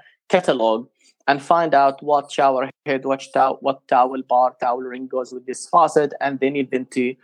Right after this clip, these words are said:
to group them together, and then we show them on the website as, as a collection together. But what we did using the data, the power of data science, is we actually <clears throat> took all those manually curated collections that we used to have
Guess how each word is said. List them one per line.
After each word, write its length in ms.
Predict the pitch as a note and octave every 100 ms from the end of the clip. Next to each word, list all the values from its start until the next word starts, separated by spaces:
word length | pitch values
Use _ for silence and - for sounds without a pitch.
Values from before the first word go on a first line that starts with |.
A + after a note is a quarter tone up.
| - _ _ -
to 140 | C#3
group 300 | C3 D3+ F3+
them 220 | D#3 C3+
together, 480 | C3+ C#3 C#3 A#2+ A#2+
and 240 | - C3
then 100 | B2+
we 120 | C3 C3
show 200 | C#3+ C#3
them 140 | B2+
on 100 | B2
the 140 | A2
website 260 | A2+ - A2+ -
as, 200 | A#2 -
as 160 | A#2+ A#2
a 40 |
collection 480 | A2+ - - - -
together. 340 | - - - - _ _ _ - - _ -
But 120 | D#3
what 180 | A#3+ C4+
we 120 | F#4+
did 340 | G3 E3+ C#3+ -
using 340 | F3 D#3+ D#3+
the 100 | C#3
data, 240 | C3+ C3 -
the 120 | C#3
power 240 | - C#3
of 100 | B2
data 240 | C#3 A3+ G3
science, 480 | - G2 F#2 G#2+ -
is 220 | B2+ -
we 360 | D3+ C4 A#3 - -
actually 560 | E3 - - F3 E3+ - -
<clears throat> 200 | F3 -
took 200 | F#3 - -
all 220 | D#3+ E3+
those 360 | D#3 D3 C#3+ C3+
manually 480 | C#3+ D3+ D#3+ D#3
curated 560 | D#3+ - C#3+ C3+ D#3+ E3
collections 560 | - C#3+ - - A#2 -
that 240 | A2+ - _ _
we 120 | - C3
used 240 | C#3+ C#3+
to 100 | F#3
have 280 | F3 B2